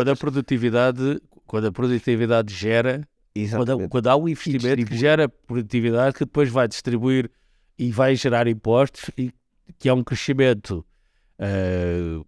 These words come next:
Speaker 1: em conjunto de todas as, de todas as partes da sociedade. Eh, e, e quando isso acontece, eh, outros eventos, como por exemplo,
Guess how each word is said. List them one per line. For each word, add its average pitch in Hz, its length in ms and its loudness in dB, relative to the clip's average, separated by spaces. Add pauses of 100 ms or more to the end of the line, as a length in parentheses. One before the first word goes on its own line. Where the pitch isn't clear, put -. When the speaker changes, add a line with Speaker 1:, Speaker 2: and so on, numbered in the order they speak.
(360)
Speaker 1:
em 123 120 -4
conjunto 123 680 0
de 117 120 -6
todas 135 520 2
as, - 480 -4
de 117 120 -2
todas 123 360 0
as 110 100 -2
partes 113 260 0
da 107 80 -2
sociedade. 85 520 -6 (580)
Eh, 90 440 0
e, 110 460 0
e 92 60 -2
quando 92 220 -4
isso 95 160 -4
acontece, 113 640 -2 (200)
eh, 120 420 -2 (340)
outros 123 520 0
eventos, 113 600 0 (280)
como 101 180 -4
por 101 140 -4
exemplo, 101 540 0